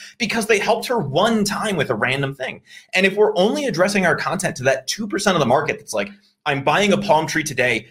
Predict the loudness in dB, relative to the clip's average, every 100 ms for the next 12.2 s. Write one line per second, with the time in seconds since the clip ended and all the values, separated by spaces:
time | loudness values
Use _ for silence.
0 | _ -8 -2 2 2 0 0 0 0 0
1 | -2 -2 0 0 0 -4 -12 _ _ _
2 | -4 -2 -2 -4 _ _ _ _ _ _
3 | _ _ 0 2 2 0 0 2 2 2
4 | 2 0 -2 -10 -8 -2 0 2 0 0
5 | -2 -2 -6 -8 -2 0 0 0 0 0
6 | -2 -4 -8 -8 0 2 2 -2 0 2
7 | 2 2 0 0 2 0 0 -2 -2 -2
8 | -2 -2 -4 0 0 0 -2 -2 -2 -4
9 | -6 -6 -6 -2 -2 0 -4 0 0 0
10 | -2 -6 -2 -2 0 -2 -4 -8 -18 -6
11 | -2 0 0 2 2 0 -2 -4 -4 -4
12 | -4